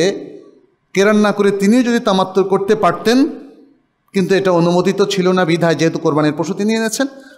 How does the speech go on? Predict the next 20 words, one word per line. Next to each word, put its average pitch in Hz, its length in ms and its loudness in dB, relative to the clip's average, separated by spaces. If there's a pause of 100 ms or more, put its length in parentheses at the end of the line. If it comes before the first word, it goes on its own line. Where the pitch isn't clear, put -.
(100)
বাকি 147 340 0
যারা 170 360 2
কোরবানির 214 560 0
পশু 202 240 0
আনেনি 151 840 0 (200)
তাদের 151 200 -2
সবাইকে 190 640 0
তিনি 156 200 0
হালাল 139 280 0
হয়ে 139 120 2
যেতে 143 560 -2 (160)
বললেন। 120 440 -2 (580)
আচ্ছা, 135 240 -4
এরপরে, 202 520 0 (240)
আহ, 147 100 -2 (340)
আহ, 135 420 -2
জাবের 156 260 0
ইবনে 165 180 0
আব্দুল্লাহ 156 340 0
বলেন, 170 320 0